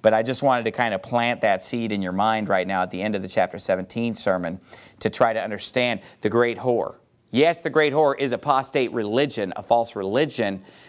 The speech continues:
but the place that's gonna be destroyed, the place that the ten kings are gonna turn on and destroy and, and, and nuke to high heaven with fire and brimstone is going to be, uh, I believe, the United States. Uh, let's bow our heads and have a word of prayer.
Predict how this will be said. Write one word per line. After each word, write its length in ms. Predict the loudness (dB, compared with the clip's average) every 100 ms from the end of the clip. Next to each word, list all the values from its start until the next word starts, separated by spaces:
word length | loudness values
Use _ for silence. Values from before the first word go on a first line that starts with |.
| -4 2
but 320 | 2 2 -6 _ _
the 80 | -8
place 500 | -6 0 2 2 -2
that's 220 | -4 -2
gonna 220 | -2 -2
be 280 | 0 0 0
destroyed, 760 | -4 -6 -4 2 2 2 -2 -10 -20 _
the 100 | -2
place 400 | 2 2 2 -2
that 180 | -6 -4
the 80 | -4
ten 320 | -2 -2 -4
kings 360 | -2 -2 0
are 80 | 0
gonna 200 | 0 -2
turn 300 | -4 0 2
on 220 | 2 0
and 120 | -2 -4
destroy 560 | -8 -2 0 2 0
and, 200 | -2 -6
and, 340 | -6 -6 -6 -6
and 340 | -6 -4 -2 0
nuke 260 | -2 -4 -2
to 100 | 0
high 220 | 2 2
heaven 280 | 0 0 -4
with 160 | -4
fire 360 | 0 2 2 0
and 120 | -2
brimstone 460 | -4 -4 0 0 0 -12 -20 -4
is 220 | 0 2
going 280 | 2 0 0
to 60 | -2
be, 360 | 0 0 -2 2
uh, 140 | 2 4
I 160 | 0
believe, 340 | 0 -4 -4 -4
the 80 |
United 340 | -6 -4 -6 -8
States. 460 | -6 -6 -6 -12 -16 -20 0
Uh, 120 | 2
let's 160 | 2 2
bow 120 | 2
our 60 | 2
heads 140 | 0
and 40 | -4
have 80 |
a 40 | -2
word 120 | -4
of 60 | -2
prayer. 200 | -4